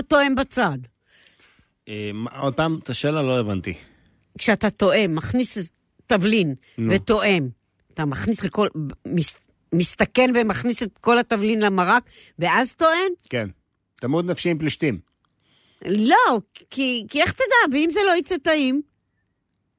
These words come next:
Speaker 1: אתה
Speaker 2: לא, אני, אני אגיד לך מה. אמ,
Speaker 1: אם זה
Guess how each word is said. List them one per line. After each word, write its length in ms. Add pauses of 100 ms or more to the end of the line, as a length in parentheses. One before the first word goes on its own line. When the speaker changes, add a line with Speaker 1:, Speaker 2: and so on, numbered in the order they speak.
(1300)
Speaker 1:
אתה 160 (220)
Speaker 2:
לא, 500
אני, 180
אני 120
אגיד 160
לך 180
מה. 100 (960)
אמ, 1300 (1040)
Speaker 1:
אם 260
זה 60